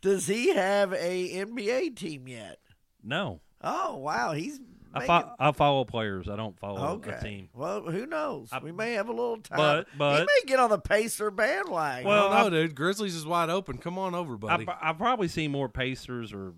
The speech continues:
Speaker 2: uh, Jazz games than anything else.
Speaker 1: Yeah.
Speaker 2: I've actually played in Market Square Arena when I was in high school. Um, uh,
Speaker 1: Okay.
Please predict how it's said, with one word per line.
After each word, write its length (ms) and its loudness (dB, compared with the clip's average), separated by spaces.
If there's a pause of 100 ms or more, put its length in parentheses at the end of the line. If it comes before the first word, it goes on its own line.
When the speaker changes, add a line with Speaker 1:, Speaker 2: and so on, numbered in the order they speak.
(220)
Speaker 2:
uh, 460 -10 (200)
Jazz 460 -8
games 420 -12
than 320 -12
anything 400 -10
else. 240 -10
Speaker 1:
Yeah. 320 -4 (260)
Speaker 2:
I've 160 -8
actually 340 -2
played 480 -4
in 120 -6
Market 320 -8
Square 220 -8
Arena 300 -10
when 140 -8
I 60 -8
was 100 -10
in 60 -14
high 180 -8
school. 340 -12 (120)
Um, 140 -14 (480)
uh, 160 -8
Speaker 1:
Okay. 360 -2